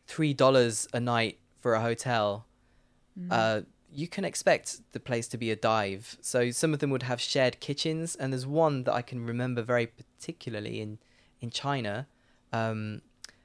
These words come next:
Speaker 1: which is not, uh, you know, uh, true of all Chinese hotel kitchens. But
Speaker 2: Mm.
Speaker 1: this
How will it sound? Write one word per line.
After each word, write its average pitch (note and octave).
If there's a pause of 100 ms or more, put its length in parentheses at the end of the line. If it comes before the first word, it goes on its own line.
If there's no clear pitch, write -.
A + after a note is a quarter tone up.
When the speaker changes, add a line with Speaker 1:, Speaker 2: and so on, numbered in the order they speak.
(640)
Speaker 1:
which -
is F#2 (100)
not, - (200)
uh, A2
you A#2
know, G#2+ (380)
uh, - (160)
true B2+
of A2+
all D3
Chinese A2
hotel A#2
kitchens. A2+ (340)
But E3+
Speaker 2:
Mm. -
Speaker 1:
this E3+